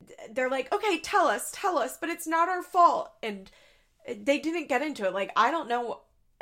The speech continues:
Drew should have been like, "He called Macy a bitch repeatedly," and Taylor was really upset. But I think everybody was probably just too worked up to do this. Um, Ta-, Larry's like, "You don't think, you don't think they say stuff about us?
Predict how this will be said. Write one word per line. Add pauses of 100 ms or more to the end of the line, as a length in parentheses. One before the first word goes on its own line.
Drew
should
have
been
like,
"He
called
Macy
a
bitch
repeatedly,"
and
Taylor
was
really
upset.
But
I
think
everybody
was
probably
just
too
worked
up
to
do
this. (440)
Um, (400)
Ta-,
Larry's
like,
"You
don't
think, (220)
you
don't
think
they
say
stuff
about
us?